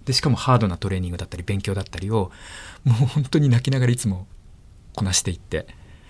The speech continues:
で、あまりにも居心地悪い状況をこの二年間自分で置いたから見えたことがたくさんあって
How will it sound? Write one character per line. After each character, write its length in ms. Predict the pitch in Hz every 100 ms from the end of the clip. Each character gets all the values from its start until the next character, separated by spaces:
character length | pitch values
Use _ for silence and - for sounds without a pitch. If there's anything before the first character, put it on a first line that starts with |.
| - - -
で、 80 | -
あ 100 | 95
ま 160 | 120 170
り 140 | 214
に 80 | 202
も 120 | 131
居 60 | 104
心 220 | 113 127
地 120 | -
悪 220 | 110 110
い 160 | 107 87
状 200 | - 92
況 220 | 85 95
を 100 | 104
こ 100 | -
の 80 | 98
二 140 | 95 98
年 160 | 95
間 160 | 87 80
自 140 | 80
分 120 | 85
で 80 | 87 -
置 140 | 139
い 40 | 147
た 140 | 165
か 140 | -
ら 100 | 165
見 120 | 123 139
え 60 |
た 140 | 127 -
こ 100 | -
と 80 |
が 80 | -
た 140 | - -
く 100 | -
さ 160 | -
ん 80 | 135
あ 60 | 131
っ 20 |
て 360 | - 78 71